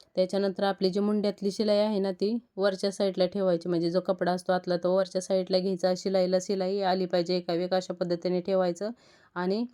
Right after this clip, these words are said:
सगळीकडे इथं बघा, आपल्याला अशी शिलाई मारून घ्यायची आहे. त्याच्यानंतर एक्स्ट्राचा जो कपडा आहे तो कट करायचा,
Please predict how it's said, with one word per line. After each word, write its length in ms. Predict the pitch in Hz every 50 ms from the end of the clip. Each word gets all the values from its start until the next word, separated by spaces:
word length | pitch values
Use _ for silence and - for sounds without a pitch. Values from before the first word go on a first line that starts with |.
| _ _ _ _ -
सगळीकडे 520 | - 202 190 202 196 190 190 196 185 185
इथं 200 | 185 180 - 180
बघा, 180 | 180 180 175 175
आपल्याला 280 | 180 - 175 175 175
अशी 220 | 180 180 - 247 240
शिलाई 280 | - 247 220 208 196
मारून 340 | 190 190 185 180 180 180 185
घ्यायची 280 | 180 185 185 180 - 185
आहे. 220 | 180 175 180 185
त्याच्यानंतर 520 | 190 - 185 175 - 180 185 180 175 175
एक्स्ट्राचा 480 | 180 190 185 - - - 196 185 - 185
जो 140 | 180 185 185
कपडा 320 | 180 202 196 185 190 185
आहे 100 | 190 190
तो 160 | 190 - 196
कट 200 | 180 - 208 196 180 -
करायचा, 360 | - 196 185 180 170 170 190